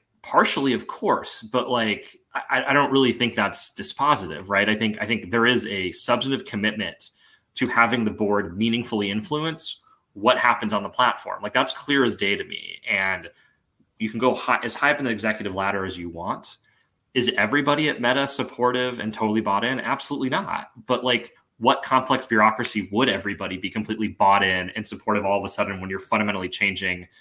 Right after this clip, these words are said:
the power structure and the oversight mechanism? And the answer is no,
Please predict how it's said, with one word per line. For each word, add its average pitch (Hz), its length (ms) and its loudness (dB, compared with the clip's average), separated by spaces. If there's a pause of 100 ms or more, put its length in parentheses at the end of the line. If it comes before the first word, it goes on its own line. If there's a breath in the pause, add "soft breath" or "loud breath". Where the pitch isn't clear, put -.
(160 soft breath)
the - 80 -10
power 104 320 4
structure 90 640 -6
and 101 200 2
the 104 60 -4
oversight 101 360 -2
mechanism? 90 320 -12
And 113 80 -4
the 123 40 -2
answer 127 200 0
is 104 100 -2
no, 123 240 0